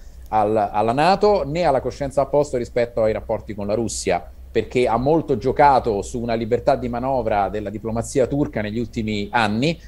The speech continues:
e lo ha fatto a dispetto di molti avvertimenti da parte dell'Europa e di sta-, degli Stati Uniti dei rischi che stava correndo. Credo che sia un precipitoso ritorno indietro da parte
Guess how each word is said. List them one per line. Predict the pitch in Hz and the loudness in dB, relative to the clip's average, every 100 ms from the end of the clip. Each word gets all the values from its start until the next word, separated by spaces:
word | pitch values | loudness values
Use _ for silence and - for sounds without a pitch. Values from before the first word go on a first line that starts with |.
| - - - | -20 -18 2
e | 143 | 6
lo | |
ha | 170 | 6
fatto | - 131 143 160 | 6 2 4 2
a | 120 | 2
dispetto | 127 - 131 123 - 120 | 0 -2 0 0 -2 -6
di | 110 | -6
molti | 110 131 - | -6 -6 -2
avvertimenti | 110 110 104 120 135 127 107 | 0 0 -2 -4 -4 -4 -2
da | 104 | 0
parte | 110 107 | 0 0
dell'Europa | 107 107 117 117 | -2 -2 0 0
e | 104 | -2
di | 107 | -4
sta-, | - 123 | -8 -8
degli | 95 113 | -4 -4
Stati | 113 113 | -2 -2
Uniti | 131 120 107 | -2 -2 -2
dei | 104 | -2
rischi | 113 113 - | -2 -4 -6
che | 104 | -8
stava | 101 101 95 | -2 0 0
correndo. | 98 90 87 85 87 | 0 0 0 -2 -2
Credo | - 196 180 | 4 6 6
che | 139 | 2
sia | 135 - 143 | -2 -2 -2
un | |
precipitoso | 120 120 127 123 151 147 131 | -2 -6 -6 -2 0 2 0
ritorno | 117 135 127 | 0 -2 -2
indietro | 123 143 120 101 98 | -2 2 2 0 -2
da | 95 | 0
parte | 110 107 - 98 | 0 -2 -4 -8